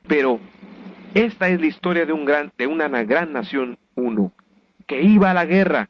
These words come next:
y cómo entrenaba a sus guerreros, y cómo entrenaba a sus líderes, y todas las reglas y regulaciones que tenían. Bien, habla del hombre Atila y te enseña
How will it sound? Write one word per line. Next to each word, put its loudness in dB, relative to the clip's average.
y -6
cómo -6
entrenaba -2
a -4
sus -4
guerreros, -2
y -10
cómo -2
entrenaba 0
a -2
sus -2
líderes, 2
y -4
todas 2
las 2
reglas 0
y -6
regulaciones 0
que -2
tenían. 2
Bien, 2
habla 2
del 0
hombre -2
Atila -2
y -2
te 0
enseña -2